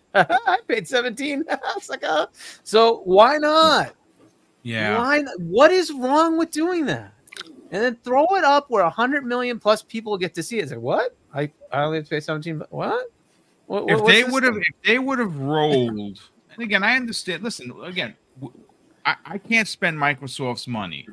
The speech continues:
Speaker 2: but I can make suggestions. And at any big event, whether it be the Super Bowl,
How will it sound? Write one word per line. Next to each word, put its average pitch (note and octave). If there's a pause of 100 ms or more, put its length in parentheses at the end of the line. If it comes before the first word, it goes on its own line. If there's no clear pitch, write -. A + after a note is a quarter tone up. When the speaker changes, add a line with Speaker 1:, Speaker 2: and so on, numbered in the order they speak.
(300)
Speaker 2:
but C#3+
I D3+
can C#3
make C#3
suggestions. - (500)
And C3+
at C3+
any A#3
big D3
event, A#2
whether B2
it B2
be F3
the G3
Super E3
Bowl, D#3